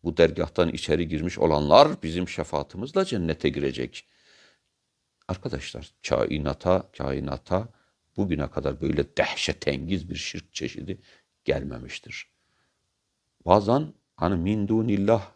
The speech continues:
şirk koşarlar der Kur'an. Ee, bu ne demek?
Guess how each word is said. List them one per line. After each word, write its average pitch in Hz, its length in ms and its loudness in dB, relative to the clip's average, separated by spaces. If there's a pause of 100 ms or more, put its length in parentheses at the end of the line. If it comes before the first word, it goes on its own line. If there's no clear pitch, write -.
şirk - 280 -10
koşarlar 71 600 -4
der 69 120 -4
Kur'an. - 420 -12 (3750)
Ee, 71 420 4
bu 92 80 -2
ne 117 120 2
demek? 98 400 -4